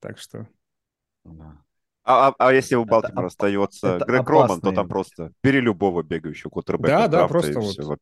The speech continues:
Speaker 3: вообще не
Speaker 1: Да
Speaker 3: задумываясь.
Speaker 1: можно просто в Эфиопию заходишь, говоришь: «Кто
Speaker 2: Нет.
Speaker 1: выиграл последний чемпионат по лёгкой атлетике? Давай». Всё.
Speaker 2: Опять
Speaker 1: Никаких проблем.
Speaker 2: никакого у нас этого, да? Расизма в подкасте.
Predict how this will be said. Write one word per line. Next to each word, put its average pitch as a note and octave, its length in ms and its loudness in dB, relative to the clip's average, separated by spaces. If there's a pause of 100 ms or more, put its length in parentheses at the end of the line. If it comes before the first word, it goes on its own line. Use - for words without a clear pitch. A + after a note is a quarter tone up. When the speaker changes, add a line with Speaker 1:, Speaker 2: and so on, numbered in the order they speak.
(100)
Speaker 3:
вообще - 600 -6
не E2 100 -8
Speaker 1:
Да E2 60 -8
Speaker 3:
задумываясь. A#2 220 -2
Speaker 1:
можно F3 300 2
просто F#3+ 280 0
в C3+ 100 0
Эфиопию D#3 440 2
заходишь, C3 520 0
говоришь: A#2+ 220 -2
«Кто - 180 -2
Speaker 2:
Нет. E3 60 4
Speaker 1:
выиграл B2+ 220 2
последний B2+ 340 -2
чемпионат A#2+ 320 -4
по B2 60 -2
лёгкой A#2+ 260 -2
атлетике? A2 380 -8
Давай». B2 420 0 (300)
Всё. A#3 280 -8 (1500)
Speaker 2:
Опять G2+ 160 -14
Speaker 1:
Никаких - 200 -12
проблем. A#2 300 -10
Speaker 2:
никакого F#2 360 -10
у F#2 60 -12
нас F#2 280 -14
этого, E2 300 -20
да? G#2+ 240 -18 (1600)
Расизма F2 460 -16
в - 80 -20
подкасте. A#2 640 -6